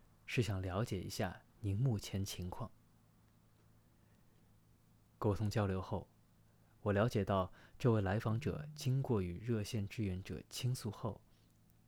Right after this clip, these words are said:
进一步了解新冠疫情的知识，心里的大石头落下来了，情绪平复下来，也认识到在应急状态下的情绪焦躁是正常的应激反应，学会了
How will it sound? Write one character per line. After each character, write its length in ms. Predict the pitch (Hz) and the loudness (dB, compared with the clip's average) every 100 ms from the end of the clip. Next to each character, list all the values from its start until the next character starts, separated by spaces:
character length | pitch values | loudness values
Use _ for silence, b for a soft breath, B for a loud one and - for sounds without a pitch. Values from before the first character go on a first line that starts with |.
| - | -4
进 240 | - 156 | 2 4
一 60 | 117 | 4
步 180 | - 113 | 2 2
了 240 | 92 95 | 2 -4
解 300 | - 87 87 - _ - | -4 -6 -6 -14 _ -14
新 340 | - 135 139 | -2 0 0
冠 240 | 135 139 | 0 0
疫 140 | 135 92 | 0 -4
情 180 | - 95 | -6 -8
的 80 | |
知 240 | 92 117 117 | -4 -4 -4
识， 220 | - - - B B B | -6 -14 -16 B B B
心 280 | - 120 104 | -4 0 0
里 80 | 90 | -2
的 80 | |
大 220 | 87 92 - | -4 -4 -4
石 160 | - | -6
头 240 | - 82 - - - _ | -8 -10 -12 -20 -20 _
落 180 | 117 107 | 2 2
下 160 | 87 - | 2 -8
来 180 | - - | -14 -18
了， 140 | - - - - _ _ b b b b | -20 -20 -20 -20 _ _ b b b b
情 320 | - 104 98 | -4 -2 -2
绪 160 | - | -2
平 240 | 110 - 95 | -2 -4 -6
复 140 | - | -4
下 200 | 120 90 | -6 -6
来， 240 | - - - B B | -10 -16 -20 B B
也 120 | - 101 | 2 4
认 200 | 147 120 | 6 4
识 160 | - | 2
到 140 | 117 110 | 2 2
在 140 | 104 | 2
应 360 | 107 - 160 95 | 0 2 2 2
急 180 | 98 | -2
状 200 | 95 110 | 0 0
态 160 | 95 98 | -2 -6
下 160 | - 98 | -6 -6
的 100 | 90 | -6
情 260 | - 95 | -8 -6
绪 160 | 95 104 | -4 -6
焦 240 | - 127 | -2 -2
躁 300 | 131 113 - B B B | 0 -2 -2 B B B
是 160 | - | -4
正 280 | 113 165 98 | 2 2 2
常 180 | - 98 | 0 -4
的 80 | 95 | -2
应 240 | 123 117 | 0 0
激 160 | 101 156 | 0 0
反 260 | - 107 110 | 0 -4 -4
应， 140 | 104 - - - _ _ _ - - | -8 -10 -20 -20 _ _ _ -20 -18
学 240 | - 95 | -4 -2
会 240 | 85 101 87 | 0 -2 -2
了 200 | 78 | -4